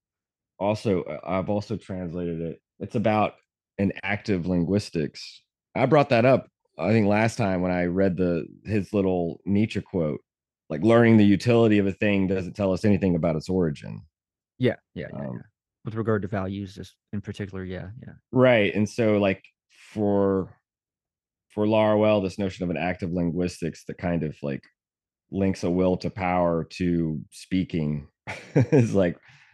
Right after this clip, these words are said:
Speaker 1: what the fuck? Okay, cool. I mean
Speaker 2: Speechifying, yeah.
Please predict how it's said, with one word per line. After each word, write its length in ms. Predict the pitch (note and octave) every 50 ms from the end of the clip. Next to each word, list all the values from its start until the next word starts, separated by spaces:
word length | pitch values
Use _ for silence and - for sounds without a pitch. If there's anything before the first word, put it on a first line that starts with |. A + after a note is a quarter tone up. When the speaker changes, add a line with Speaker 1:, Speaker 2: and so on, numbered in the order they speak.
| _ _
Speaker 1:
what 160 | _ - F#2 D#2+
the 80 | -
fuck? 300 | - - E2+ D2+ - -
Okay, 360 | - F#2+ F#2 - E2+ D#2+ D#2+ -
cool. 340 | - A2 G2+ F2 E2 E2 - _ _ _ _ _ _ _ _ _ _ _ _ _ _ _ _ -
I 40 | -
mean 180 | F#2 F2+ F#2 F#2
Speaker 2:
Speechifying, 640 | - - C3+ A#2 - A#2+ A2 G#2+ G#2 G#2 G#2 G#2 G#2+
yeah. 180 | G#2 G#2 G2+